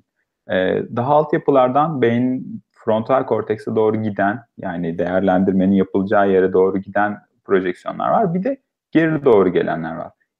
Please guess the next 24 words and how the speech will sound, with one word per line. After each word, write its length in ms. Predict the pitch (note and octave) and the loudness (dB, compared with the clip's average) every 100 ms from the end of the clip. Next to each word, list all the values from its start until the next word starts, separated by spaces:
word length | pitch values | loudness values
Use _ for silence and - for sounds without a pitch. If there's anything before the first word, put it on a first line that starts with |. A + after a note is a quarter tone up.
| - | -12
Geri 300 | A2 C#3 G#3+ | -2 0 2
doğru 360 | A3+ G#3 F3+ D3+ | 6 6 4 2
gelen, 520 | C3+ C3 C#3 C#3+ E3+ _ _ _ _ G#2+ | 0 0 0 -2 -6 _ _ _ _ -6
e, 60 | G#2 G2 F#2+ G2 - - | -4 -2 -6 -8 -12 -16
reverse 680 | G#2+ G#2 A2 C3+ D3 D3 A2+ | -12 -6 0 2 2 0 -2
olan 360 | G2+ F2+ F2+ - | -2 -2 -4 -4
projeksiyonlar 800 | G2+ G#2 G#2+ - A2+ B2+ D#3+ | -4 -4 -6 -8 -6 -2 -2
arasında 680 | E3+ C3 B2+ A#2+ B2 C#3 F3+ | 0 -2 -2 -4 -6 -6 -6
çok 320 | - A3 - | -6 -8 -2
daha 220 | E2 D#2 | -2 0
fazla 680 | - B2 A#2+ A#2+ A#2 A#2 - _ _ | 2 2 2 2 2 2 -2 _ _
sinaps, 540 | _ A#2 G#2 G2+ G2+ - | _ -2 0 0 -2 -8
yani 200 | G#2 A#2 | -8 -4
çok 260 | E3 D#3+ | -6 -4
daha 160 | D#3 C3+ | 0 0
fazla 380 | B2+ B2+ C3+ A#2+ | 0 -2 0 2
bağlantı 540 | A2+ A2+ A#2+ B2 B2+ | 2 4 2 -2 -8
kurmaya 320 | A2+ G#2+ C#3 | -8 -6 -4
meyilli 580 | C3+ G#2 G#2 G2+ G2 F#2+ _ | -2 -2 -2 -4 -4 -6 _
insanlar 440 | G2+ - - G2+ B2 | -20 -14 -10 -4 0
ve 120 | C3+ | 0
çeşitli 480 | - A#2+ _ F3 C#3+ | -2 -10 _ -4 2
devreler 400 | A#2 A#2+ A#2+ A#2+ | 4 6 4 4
oluşturuyorlar. 720 | F2+ F2+ _ F2 D2 - | 2 -2 _ -10 -8 -10